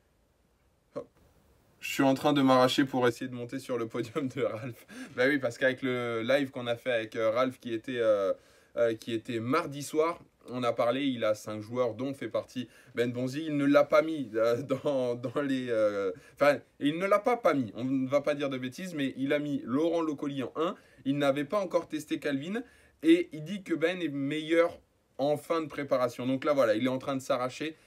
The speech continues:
il se donne. Donc je vais lui répondre. Euh, donne tout. C'est toi le meilleur fin décembre.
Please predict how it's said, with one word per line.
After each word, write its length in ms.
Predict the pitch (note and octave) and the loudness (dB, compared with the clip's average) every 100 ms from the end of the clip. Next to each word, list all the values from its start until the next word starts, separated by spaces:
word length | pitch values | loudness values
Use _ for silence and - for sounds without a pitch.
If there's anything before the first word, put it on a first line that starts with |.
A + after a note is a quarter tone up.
| _ A#2+ | _ -10
il 100 | B2+ | -6
se 60 | |
donne. 240 | A#2+ F#2 D#2 _ _ _ _ _ _ - - | -4 -4 -6 _ _ _ _ _ _ -18 -8
Donc 160 | A2+ | -6
je 80 | A2 | -4
vais 60 | A2 | -2
lui 100 | A2 | -2
répondre. 380 | G2+ A2+ B2 A#2 _ _ _ _ _ _ _ _ _ _ _ _ _ - | -2 -4 -10 -14 _ _ _ _ _ _ _ _ _ _ _ _ _ -10
Euh, 240 | F2 E2+ | -2 -2
donne 380 | F#2 G#2 C#3+ D3 | 2 6 6 6
tout. 320 | E3 E3+ F#3+ - _ _ _ _ _ _ _ _ _ _ _ _ _ _ _ _ _ _ _ _ _ _ _ _ _ _ _ _ _ _ _ _ _ _ | 0 0 -2 -8 _ _ _ _ _ _ _ _ _ _ _ _ _ _ _ _ _ _ _ _ _ _ _ _ _ _ _ _ _ _ _ _ _ _
C'est 320 | - - B3+ | -20 -10 -10
toi 340 | - C4+ D4+ - _ _ _ _ _ _ | -6 -2 -2 -2 _ _ _ _ _ _
le 320 | G#2 A#2 A#2 - | -10 -8 -8 -4
meilleur 600 | G2+ G#2+ A2 A#2+ C3 - _ _ _ | 0 2 4 6 4 2 _ _ _
fin 300 | - - B2+ | -8 -2 0
décembre. 440 | A2+ - - - | 0 -2 -10 -14